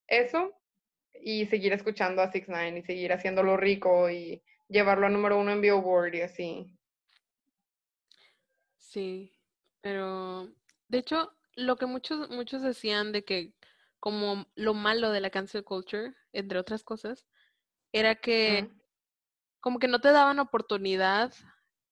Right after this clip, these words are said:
Speaker 2: a elegir a quién ver, como que te estaban imponiendo a quién no ver. O sea, como que te estaban diciendo, "No veas a fulanito porque está mal", y ya nadie lo vea, nadie tiene derecho a verlo. ¿Qué opinas de
Speaker 1: Ajá.
Speaker 2: eso?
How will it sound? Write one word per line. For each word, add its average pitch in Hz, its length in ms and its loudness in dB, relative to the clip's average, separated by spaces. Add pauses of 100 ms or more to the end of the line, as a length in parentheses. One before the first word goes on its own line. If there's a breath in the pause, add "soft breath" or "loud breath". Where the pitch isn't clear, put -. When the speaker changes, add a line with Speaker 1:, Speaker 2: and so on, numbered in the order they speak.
(200)
Speaker 2:
a 190 640 2 (920)
elegir 240 440 0
a 254 60 2
quién 247 280 -4
ver, 220 220 2
como 233 160 -8
que 214 60 -6
te 208 80 -10
estaban 220 320 0
imponiendo 214 760 -4
a 202 120 -10
quién 214 560 -6 (140)
no 202 220 -2
ver. 156 220 -6 (520)
O 214 80 -6
sea, 214 100 0
como 208 160 -4
que 226 80 -6
te 208 80 -12
estaban 208 240 0
diciendo, 214 420 -4 (340 soft breath)
"No 240 240 4
veas 262 340 4
a 240 60 -4
fulanito 240 600 -2 (260)
porque 196 160 -10
está 220 140 0
mal", 247 300 2
y 208 140 -6
ya 196 200 2
nadie 202 260 2
lo 208 140 0
vea, 240 200 0
nadie 226 260 0
tiene 220 200 -4
derecho 208 320 -4
a - 40 -2
verlo. - 300 -10 (460)
¿Qué 226 80 0
opinas 220 400 -2
de 233 100 2
Speaker 1:
Ajá. 202 40 2
Speaker 2:
eso? 208 100 -8